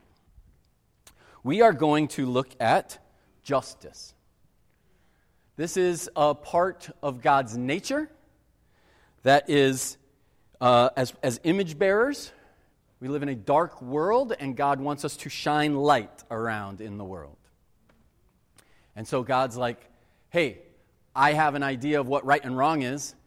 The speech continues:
but I need people who will be my ambassadors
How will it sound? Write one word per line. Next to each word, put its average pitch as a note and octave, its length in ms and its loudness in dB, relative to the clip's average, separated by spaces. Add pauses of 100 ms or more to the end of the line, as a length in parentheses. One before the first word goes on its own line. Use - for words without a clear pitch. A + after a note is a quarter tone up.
(140)
but C3 100 -4
I D3+ 60 -2
need F3 360 -2
people E3 760 2
who G3 100 -2
will F3+ 80 2
be F#3 160 -4
my F#3 180 0
ambassadors D#3+ 880 -2